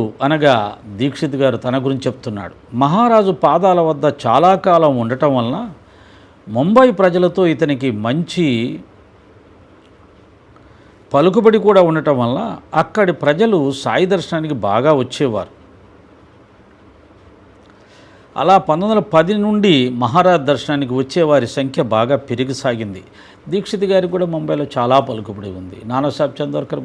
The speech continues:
గొప్ప పలుకుబడి ఉంది, గొప్ప ఉద్యోగి. బాబా ఫకీరు వేషంలో ఉన్న ఆయన దగ్గరికి వచ్చిన వాళ్ళందరూ గొప్ప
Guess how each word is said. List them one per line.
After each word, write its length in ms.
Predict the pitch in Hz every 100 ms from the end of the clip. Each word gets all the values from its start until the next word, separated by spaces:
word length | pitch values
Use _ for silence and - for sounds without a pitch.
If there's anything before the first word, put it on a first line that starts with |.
| 127
గొప్ప 180 | 131
పలుకుబడి 460 | 143 143 135 135 139
ఉంది, 120 | 143 139
గొప్ప 140 | 123 135
ఉద్యోగి. 500 | 120 104 123 104 98 90 - - - - - - -
బాబా 300 | 104 135 180 185 170 196 196 -
ఫకీరు 380 | 120 - 185 185
వేషంలో 360 | 185 - 175 175
ఉన్న 160 | 170 180 180
ఆయన 140 | 165 139
దగ్గరికి 280 | 135 170 151
వచ్చిన 320 | 131 127 175
వాళ్ళందరూ 460 | 170 170 165 170 175 151 131 117 - - - 120 107
గొప్ప 240 | 117 -